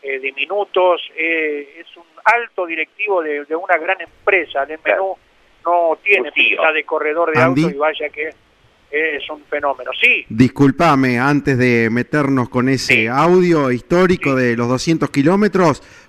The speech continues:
Speaker 3: ¿podemos, eh, ir, eh, al diálogo con Juan Pablo Grassi? Porque se está quedando en unos minutitos
Speaker 2: Muy bien,
Speaker 3: ya
Speaker 2: sí.
Speaker 3: sin señal y está en el camino del canap, de la carrera.
Speaker 1: Correcto, presenta la información del canap Rally Raid,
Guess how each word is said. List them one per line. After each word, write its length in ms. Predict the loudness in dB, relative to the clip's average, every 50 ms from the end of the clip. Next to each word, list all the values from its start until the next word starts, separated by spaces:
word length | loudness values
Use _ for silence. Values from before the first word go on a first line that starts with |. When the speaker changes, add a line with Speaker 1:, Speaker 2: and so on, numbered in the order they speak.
| _ 2
Speaker 3:
¿podemos, 500 | 4 4 4 4 4 2 2 2 0 0
eh, 680 | 2 2 2 4 4 4 2 2 2 2 0 0 -2 -2
ir, 180 | 0 2 4
eh, 400 | 4 4 4 2 2 2 2 0
al 220 | 2 2 2 2 4
diálogo 400 | 4 4 4 4 4 2 2 2
con 180 | 0 -2 -2
Juan 300 | 0 0 0 0 0 -2
Pablo 460 | 0 0 2 4 4 4 4 2 2
Grassi? 520 | 0 -2 0 0 0 -2 0 0 0 0 2
Porque 520 | 2 2 2 2 2 0 2 2 2 2
se 120 | 2 -2 -4
está 240 | -2 0 0 0
quedando 340 | 2 2 2 2 4 4 4
en 60 | 4
unos 160 | 4 4 4 4
minutitos 680 | 4 4 2 2 2 0 -2 0 2 2 2 2 0 -2
Speaker 2:
Muy 80 | -2
bien, 300 | 0 0 0 0 0 -2 -2
Speaker 3:
ya 500 | 0 2 4 4 4 4 4 2 0 0
Speaker 2:
sí. 140 | 0 2 2
Speaker 3:
sin 100 | 2 2
señal 400 | 2 0 2 2 4 4 4 4
y 40 | 2
está 160 | 2 2 0
en 60 | 2
el 120 | 2 2 2
camino 380 | 2 2 4 4 4 4 4 4
del 160 | 2 0 0
canap, 320 | 0 0 2 4 2 4
de 140 | 2 2 2
la 80 | 2 2
carrera. 500 | 0 0 2 4 4 4 2 0 -2 -4 -10 _ _ _ _ _ _ _ _ _ _ _
Speaker 1:
Correcto, 680 | 0 2 2 4 4 4 4 2 2 0 -2 -8 -6 -4
presenta 500 | -2 -2 0 0 0 0 0 0 0 2
la 100 | 2 2
información 600 | 0 0 0 -2 0 2 0 0 0 -2 -2 -2
del 180 | -2 -2 -2 0
canap 320 | 0 2 2 2 2 2
Rally 400 | 0 0 2 2 2 2 0 -4
Raid, 380 | -2 0 2 2 2 2 0